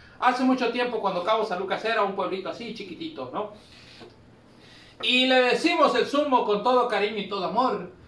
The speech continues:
porque está pequeñito, mi carnal. <laughs> Y aparte tiene sus ojos jaladitos.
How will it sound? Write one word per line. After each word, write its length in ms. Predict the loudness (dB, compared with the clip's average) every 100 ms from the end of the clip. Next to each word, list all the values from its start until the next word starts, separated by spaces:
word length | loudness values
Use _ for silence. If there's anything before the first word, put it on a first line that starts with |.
| -20 -20 -2
porque 320 | 0 2 2
está 760 | 0 2 2 4 4 2 0 -6 -16 -20 -8 0
pequeñito, 800 | 2 2 2 2 2 -2 -4 -16 -20 -20 -20 -14 -4
mi 160 | -2
carnal. 460 | 2 2 4 2 2
<laughs> 260 | 6 6 4 0 -2 -6 -8 -10 0
Y 60 |
aparte 380 | 2 4 2 0
tiene 240 | -2 -2 0
sus 180 | 0
ojos 320 | -2 0 -2 -2
jaladitos. 680 | -2 -2 -4 -6 -12 -18